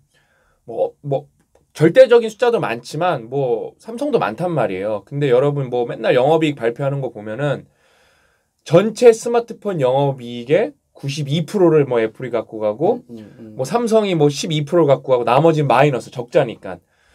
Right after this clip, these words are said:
Speaker 1: 뭐 얘네 둘만 영업이익을 갖고 가서 아무튼 애플이 아이폰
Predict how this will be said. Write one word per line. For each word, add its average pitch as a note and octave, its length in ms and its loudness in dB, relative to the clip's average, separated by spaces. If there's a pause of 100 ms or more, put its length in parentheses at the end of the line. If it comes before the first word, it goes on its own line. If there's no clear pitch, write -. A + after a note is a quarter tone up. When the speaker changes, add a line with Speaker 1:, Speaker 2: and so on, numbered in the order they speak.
(320)
Speaker 1:
뭐 F3 140 2
얘네 G3+ 220 4
둘만 A3+ 380 2
영업이익을 F3 460 2
갖고 C#3+ 260 -2
가서 D3+ 180 2
아무튼 D#3+ 280 -4
애플이 E3 460 0
아이폰 D3+ 720 0